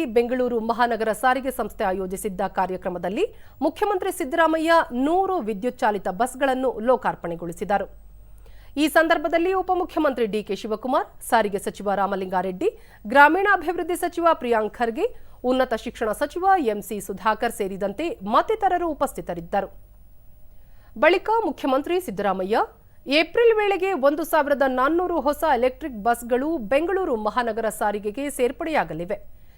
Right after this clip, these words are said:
ಈವರೆಗೆ ರಾಜ್ಯ ಸಾರಿಗೆಯ ಬಸ್ಗಳಲ್ಲಿ ಇನ್ನೂರ ಇಪ್ಪತ್ತು ಕೋಟಿ ಮಹಿಳೆಯರು ಉಚಿತವಾಗಿ ಪ್ರಯಾಣಿಸಿದ್ದಾರೆ. ನಿತ್ಯ ನಲವತ್ತು ಲಕ್ಷ ಜನ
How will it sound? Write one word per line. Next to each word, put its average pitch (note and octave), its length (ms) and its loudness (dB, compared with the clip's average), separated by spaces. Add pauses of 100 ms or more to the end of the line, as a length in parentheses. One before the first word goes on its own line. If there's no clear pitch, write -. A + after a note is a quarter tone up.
(300)
ಈವರೆಗೆ D4 380 2 (180)
ರಾಜ್ಯ E4+ 320 4
ಸಾರಿಗೆಯ C#4 360 4 (100)
ಬಸ್ಗಳಲ್ಲಿ B3 520 2 (240)
ಇನ್ನೂರ F#4+ 240 4 (180)
ಇಪ್ಪತ್ತು A4+ 360 -2
ಕೋಟಿ A3+ 220 2 (100)
ಮಹಿಳೆಯರು C4 460 0 (180)
ಉಚಿತವಾಗಿ E4+ 560 0
ಪ್ರಯಾಣಿಸಿದ್ದಾರೆ. G3+ 760 0 (760)
ನಿತ್ಯ E4 320 2 (240)
ನಲವತ್ತು C#4+ 360 2 (120)
ಲಕ್ಷ C4+ 180 0 (140)
ಜನ C#4 120 4